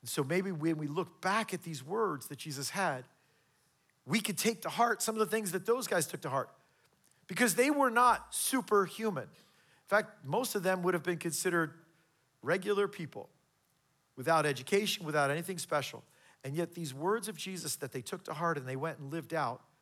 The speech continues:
changed the world. So that's why we're in John chapter seventeen. Um, I wanna start by talking about my grandkids. And I think none of you will be surprised about this. Anyone who's shocked, you can come talk to me later.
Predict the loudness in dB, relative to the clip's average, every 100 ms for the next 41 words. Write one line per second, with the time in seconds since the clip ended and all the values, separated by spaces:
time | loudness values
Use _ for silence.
0 | _ _ _ _ -8 -6 -6 -6 -4 -6
1 | -6 -4 -4 -4 -8 4 6 6 6 6
2 | 6 4 4 4 4 4 6 2 2 0
3 | 0 0 -2 -4 -4 -8 -10 4 6 6
4 | 2 2 4 4 4 4 4 4 4 4
5 | 6 4 4 -8 -4 0 6 4 6 2
6 | 0 -6 -12 _ _ _ _ _ _ _
7 | -4 2 6 4 4 -2 0 2 4 4
8 | 2 0 0 -2 -4 0 4 4 2 0
9 | 0 0 -2 -4 -4 -2 -2 -2 2 4
10 | 4 -2 -10 -6 -4 -2 -2 -4 -2 0
11 | 0